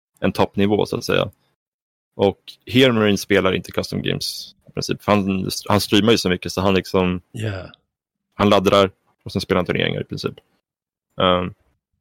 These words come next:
Speaker 1: så när man typ ska förbereda sig för Clem eller någon sån där, så är det typ Soul eller Euthermal.
Speaker 2: Mm.
Speaker 1: Och Euthermal har en väldigt unik spelstil, så att pracka med Euthermal är inte direkt bra prack för Clem, så att säga, för att han, du prackar för Euthermal när du prack-, prackar med Euthermal, om man ska säga så.
Speaker 2: <laughs> Ja, men precis.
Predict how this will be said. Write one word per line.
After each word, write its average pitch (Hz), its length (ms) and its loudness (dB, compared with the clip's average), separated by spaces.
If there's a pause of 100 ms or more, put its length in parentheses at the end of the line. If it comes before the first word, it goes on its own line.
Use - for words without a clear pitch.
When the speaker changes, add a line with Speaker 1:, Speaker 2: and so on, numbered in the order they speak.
(120)
Speaker 1:
så - 140 -4
när 104 80 4
man 104 100 4
typ - 200 -4
ska - 140 0
förbereda 107 380 4
sig 107 140 -4
för 110 80 -4
Clem 92 360 2
eller 90 340 2
någon 92 180 -6
sån 95 100 -2
där, 92 120 2
så 92 120 -8
är 98 120 2
det 101 60 4
typ - 200 -2 (140)
Soul 104 400 2
eller 92 180 2 (120)
Euthermal. 95 460 2 (520)
Speaker 2:
Mm. 104 240 -2
Speaker 1:
Och 98 140 8
Euthermal 104 400 4
har 98 160 4
en 95 120 2
väldigt 92 400 -2
unik 101 340 2
spelstil, 98 540 0
så - 80 -6
att - 100 -6
pracka 110 280 0
med 101 120 4
Euthermal 98 440 4
är - 20 4
inte 95 220 -4
direkt - 260 -2 (500)
bra 98 180 4
prack - 240 -2
för 92 120 -8
Clem, 95 240 0
så - 80 -14
att - 80 -12
säga, - 220 -2
för - 80 -8
att - 60 -20
han, 90 280 -2 (360)
du 101 80 -2
prackar 98 320 0
för 90 180 0
Euthermal 90 400 4
när 92 80 2
du 92 40 2
prack-, - 280 -6
prackar - 320 -2
med 98 160 0
Euthermal, 98 280 2
om 98 60 -6
man 98 100 -6
ska 175 120 -8
säga 101 160 0
så. 101 140 -6
Speaker 2:
<laughs> - 40 -6
Ja, 131 220 2
men 123 140 2
precis. 110 600 -4